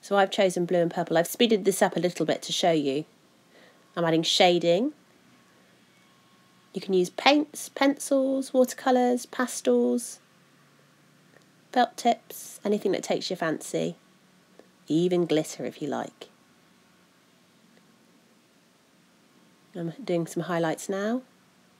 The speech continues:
Adding stars on the unicorn's bottom. Then I'm gonna move on to Unipiggle,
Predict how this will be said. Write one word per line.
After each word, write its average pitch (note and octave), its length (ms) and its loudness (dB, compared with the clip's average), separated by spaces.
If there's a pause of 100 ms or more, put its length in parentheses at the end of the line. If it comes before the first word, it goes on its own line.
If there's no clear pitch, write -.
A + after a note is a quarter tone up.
(680)
Adding E3 200 -4
stars E3+ 500 -4
on D#3+ 40 0
the E3 80 0
unicorn's F3+ 380 -2
bottom. D#3 420 -8 (1700)
Then G#3 160 0
I'm G3 80 0
gonna F3+ 100 2
move F3 160 0
on E3+ 100 0
to F#3+ 120 -2
Unipiggle, B3+ 460 4